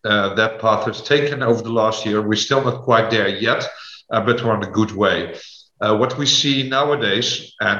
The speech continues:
and we as Bechtle, we have heavily invested in, uh, in this program, is that our customers are more looking to a as a service model, right?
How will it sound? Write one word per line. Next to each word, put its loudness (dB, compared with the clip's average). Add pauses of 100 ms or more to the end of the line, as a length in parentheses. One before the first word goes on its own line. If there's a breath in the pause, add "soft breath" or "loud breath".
and -4
we 2
as 0
Bechtle, 0
we 2
have 0
heavily 0
invested -2
in, -4
uh, -2
in -6
this -4
program, 0 (580 loud breath)
is 0
that 2
our 2
customers 0
are 2
more 2
looking -2
to 2
a 2
as 0
a -4
service 0
model, -4
right? 2